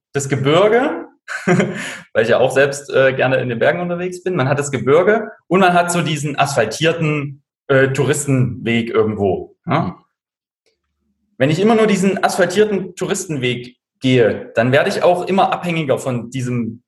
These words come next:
Speaker 1: leichten Pfad werden. Ja? Aber wenn ich, äh, mich traue, sozusagen ins, ins Unbekannte, ins Gebirge zu gehen, dann, ähm, werde ich zum einen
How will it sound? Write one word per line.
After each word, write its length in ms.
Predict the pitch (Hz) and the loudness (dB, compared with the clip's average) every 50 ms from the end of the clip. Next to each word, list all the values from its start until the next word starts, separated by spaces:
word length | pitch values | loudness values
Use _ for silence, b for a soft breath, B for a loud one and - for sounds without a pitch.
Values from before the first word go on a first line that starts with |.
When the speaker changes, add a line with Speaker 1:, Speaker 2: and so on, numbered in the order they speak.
| _ _ _ | _ _ _
Speaker 1:
leichten 720 | 113 117 120 139 147 139 139 - - 131 123 - - - | 0 2 2 2 2 0 -2 -4 -2 -2 -2 -2 -4 -4
Pfad 400 | - - 135 131 123 127 - - | 0 2 4 4 4 2 2 2
werden. 440 | 113 113 110 107 104 101 92 98 - - | 2 2 2 2 2 -2 -6 -10 -12 -10
Ja? 240 | 104 123 151 - - - _ _ b b b b b b b b b b _ | -8 -8 -8 -8 -12 -16 _ _ b b b b b b b b b b _
Aber 220 | - 135 135 143 - | -2 2 2 4 4
wenn 140 | 151 156 165 | 4 4 4
ich, 280 | 160 147 - - - | 2 0 -2 -4 0
äh, 260 | - 147 143 143 139 | 4 4 6 6 4
mich 220 | 139 143 139 - - | 2 2 -2 -4 -4
traue, 320 | - 117 127 151 170 175 | 0 2 4 4 4 2
sozusagen 580 | 175 165 - - 135 135 143 135 135 139 143 - | 0 -2 -6 -8 -4 0 2 2 2 2 -2 -6
ins, 580 | 147 143 143 139 - - - - - - _ _ _ | -6 -6 -6 -6 -8 -10 -12 -14 -18 -20 _ _ _
ins 180 | _ 151 139 143 | _ -6 -6 -2
Unbekannte, 600 | 139 196 226 226 202 202 202 196 185 190 208 202 | 0 2 2 4 2 2 2 2 2 4 4 2
ins 200 | 180 175 - - | 2 2 0 -2
Gebirge 360 | 151 131 135 160 180 185 202 | -4 -2 0 0 2 2 0
zu 140 | 202 - 170 | -2 -2 -8
gehen, 360 | 160 160 175 175 175 175 175 | -8 -8 -6 -6 -4 -4 0
dann, 480 | 156 135 135 135 139 139 139 135 139 139 135 | 0 2 2 2 0 -2 -2 -4 -6 -2 2
ähm, 600 | 135 135 135 135 131 131 131 131 131 131 131 - | 4 4 4 4 2 0 -4 -6 -8 -10 -12 -2
werde 220 | - 123 123 139 | 0 2 2 2
ich 180 | 139 - - - | 0 -4 -8 -10
zum 220 | - 139 123 135 | -10 -10 -4 0
einen 520 | 127 139 151 170 185 202 220 247 254 - | 0 2 2 2 2 0 0 -2 -4 -6